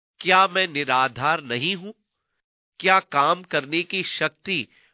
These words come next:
मुझसे दूर नहीं हो गई?" अब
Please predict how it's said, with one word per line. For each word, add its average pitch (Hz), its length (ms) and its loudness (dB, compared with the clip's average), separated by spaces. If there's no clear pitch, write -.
मुझसे 170 520 0
दूर 143 480 -2
नहीं 127 380 -2
हो 180 200 0
गई?" 202 260 0
अब 156 340 0